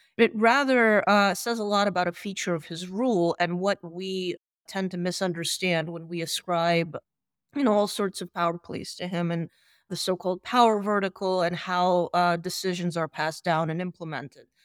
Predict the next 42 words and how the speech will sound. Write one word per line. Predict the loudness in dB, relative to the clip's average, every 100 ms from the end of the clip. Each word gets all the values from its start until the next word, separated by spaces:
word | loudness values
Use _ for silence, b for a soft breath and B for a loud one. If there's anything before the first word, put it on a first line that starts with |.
| _ _ _ -4
So | 2
I | 4
think | 4 0 0
it, | 0 0
it, | 0 4
in | 4
the | 4
scope | 2 0 2 2
of | 2 0
this | -2 -6
particular, | -6 -6 -4 -4 -4 -2 2 2 0 -4
of | -10
the | -10
particular | -16 -8 -8 -8 -8 -8
war, | -6 -2 0 2 0 -4 _ _
yes, | 0 0 0 -4
these | -6 -6
are |
different | -4 -6 -6 -12 -10
issues. | -10 -6 -6 -4
But | 0 0
I | 0
think | -2 -4
in | -6
the |
s-, | -6 -6 -8
in | -8
the, | -6 -4
in | -4
the | -2
sense | 2 2 0
of | -4
how | 0 0
we | 0 -4
understand | -6 -10 -12 -6 -4 -2 -6 -10 _ _ _ -8
decision-making | -6 -2 -2 2 4 4 0 -2
in | 0
the | -2
Kremlin, | 0 4 6 6 6 6 2 _ _ _ _
whether | -10 0 2 4 2 4 4 4
it's | 2 0 -2 -6
about | -2 0 2 0 -4 -16